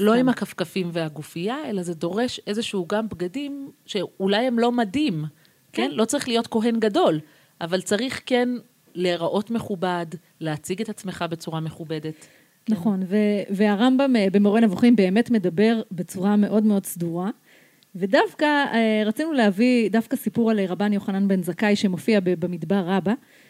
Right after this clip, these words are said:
Speaker 2: אה, ושואלים אותו התלמידים שלו על, אה, על הטקס הזה של ההיטהרות, אה, תוך כדי שימוש בפרה אדומה.
Speaker 1: כן.
Speaker 2: הם אומרים לו ב-, בשפה שלנו, "זה נורא מוזר,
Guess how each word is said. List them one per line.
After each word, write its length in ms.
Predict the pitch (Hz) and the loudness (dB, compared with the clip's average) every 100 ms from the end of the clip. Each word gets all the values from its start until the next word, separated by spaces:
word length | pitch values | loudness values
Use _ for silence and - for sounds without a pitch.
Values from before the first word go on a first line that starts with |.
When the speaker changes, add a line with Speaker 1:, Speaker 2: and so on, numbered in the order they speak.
| _ _ _ | _ _ _
Speaker 2:
אה, 40 | 185 185 185 185 190 180 | -8 -4 -4 -2 -4 -2
ושואלים 440 | 202 - 233 311 494 | -2 2 2 2 0
אותו 200 | 440 240 | 0 0
התלמידים 600 | 226 214 196 180 254 302 | 2 0 0 0 -2 0
שלו 380 | 359 294 262 254 | 2 4 4 2
על, 240 | 202 190 190 | -2 -2 -2
אה, 140 | 190 | -4
על 140 | 185 185 | -4 -6
הטקס 340 | - 247 254 | -4 -4 -4
הזה 160 | 208 190 | -2 -4
של 180 | 208 | -4
ההיטהרות, 680 | 185 175 175 180 190 254 - - _ _ _ _ - | -4 -4 -6 -4 0 0 -2 -18 _ _ _ _ -6
אה, 60 | 190 180 170 | -4 -2 0
תוך 140 | 240 - | 0 2
כדי 180 | 233 | 2
שימוש 320 | 214 208 214 214 | 0 0 -2 -2
בפרה 380 | 208 190 165 185 | -2 -2 0 0
אדומה. 320 | 165 170 170 156 - _ _ - - - | 0 -2 -2 -4 -12 _ _ -20 -20 -20
Speaker 1:
כן. 100 | - | -8
Speaker 2:
הם 100 | 208 | -2
אומרים 200 | 226 330 466 | 0 0 -2
לו 140 | 359 262 | -2 -2
ב-, 80 | 214 202 190 180 175 175 - _ - | 0 0 0 -2 -4 -8 -12 _ -12
בשפה 440 | 175 185 202 269 | -10 -6 -4 -2
שלנו, 600 | 294 233 208 285 285 277 262 - _ _ _ 170 | 0 2 2 2 2 0 -2 -6 _ _ _ -8
"זה 240 | 156 180 | -2 0
נורא 300 | 180 160 160 | 0 -2 0
מוזר, 380 | 208 277 349 | -2 0 -2